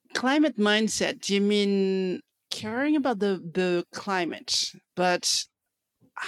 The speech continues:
h-, looking at the world through your lenses of climate?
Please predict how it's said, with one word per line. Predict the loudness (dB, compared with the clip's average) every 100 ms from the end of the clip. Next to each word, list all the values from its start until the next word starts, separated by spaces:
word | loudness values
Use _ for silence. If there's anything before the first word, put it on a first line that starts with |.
| -10 -12
h-, | -14 -4
looking | 2 2 2 4 4
at | 2 0
the | -2
world | 0 2 4 2 -2
through | -8 -4
your | 0 0
lenses | 0 -2 -2 -4 -6
of | -8
climate? | -10 -10 -10 -10 -12